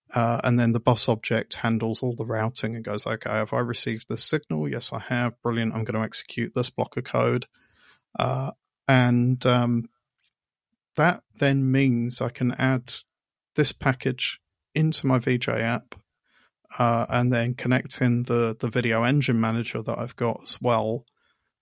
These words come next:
um, to these, to, to set it up so that this is just sort of short blocks of code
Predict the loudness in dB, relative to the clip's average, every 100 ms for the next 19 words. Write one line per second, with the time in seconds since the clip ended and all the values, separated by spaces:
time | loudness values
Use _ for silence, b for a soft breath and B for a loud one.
0 | _ 0 4 4 2 -4 -8 _ _ _
1 | _ _ -2 0 4 4 2 -2 -4 -6
2 | -8 -8 -6 -2 0 2 2 0 -2 -4
3 | -4 -4 -6 -6 -4 -2 -2 -4 -2 -2
4 | -4 -2 -2 -2 -8 _ _ _ _ -4
5 | -2 4 2 2 -2 -4 -2 -4 -6 0
6 | 2 2 -6